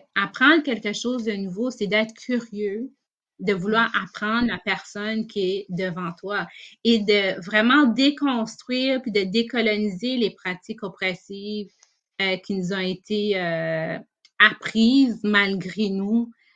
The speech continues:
Speaker 1: euh, au fil du temps à travers, euh, les livres d'histoire, à travers les, euh, les livres, euh,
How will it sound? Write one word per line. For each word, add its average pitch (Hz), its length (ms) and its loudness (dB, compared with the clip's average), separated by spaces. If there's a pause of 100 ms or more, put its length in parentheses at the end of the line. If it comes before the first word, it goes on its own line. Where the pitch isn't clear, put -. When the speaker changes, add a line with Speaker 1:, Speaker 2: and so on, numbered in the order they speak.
(200)
Speaker 1:
euh, 180 500 -4
au 190 180 4
fil 226 460 2
du 180 180 -8
temps 214 320 -2
à 185 120 -2
travers, 185 840 -2 (160)
euh, 170 480 -8 (200)
les 185 180 -4
livres 180 240 -4
d'histoire, 190 580 -4
à 175 60 -2
travers 180 720 -2
les, 165 560 -4 (840)
euh, 170 160 0
les 180 380 0
livres, 190 460 -2
euh, 160 360 0